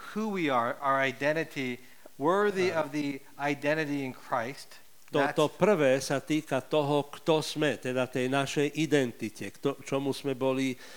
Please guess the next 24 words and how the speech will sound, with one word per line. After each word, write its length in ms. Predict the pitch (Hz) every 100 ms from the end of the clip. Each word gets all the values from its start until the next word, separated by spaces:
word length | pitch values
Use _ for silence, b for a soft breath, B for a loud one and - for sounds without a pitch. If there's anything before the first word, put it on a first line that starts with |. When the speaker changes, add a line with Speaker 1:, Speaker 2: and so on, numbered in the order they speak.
| B B B
Speaker 2:
e, 240 | 123 113 - - -
teda 320 | - 120 120 - 139 - - -
povolaní 720 | 156 170 165 139 131 139 143
v 40 | -
Kristovi. 640 | 151 147 - - 110 117 95 - b b -
Speaker 1:
To 80 | 185
which 320 | 160 180 185
you 160 | 165 156
have 240 | 156 135
been 160 | 139 131
called, 720 | - - 160 151 131 113 110
meaning 320 | 123 123 123 117 B - - -
to 80 | 160
which 240 | 156 160
you 160 | 156 151
have 160 | 143 135
been 160 | 131
now 160 | 131 131
called 480 | - 147 143 143 -
to 80 |
do 480 | 117 107 127 123 120 - - -
good 240 | 123 107 113
works. 400 | 113 95 - - - B B B B
Speaker 2:
E, 240 | - 113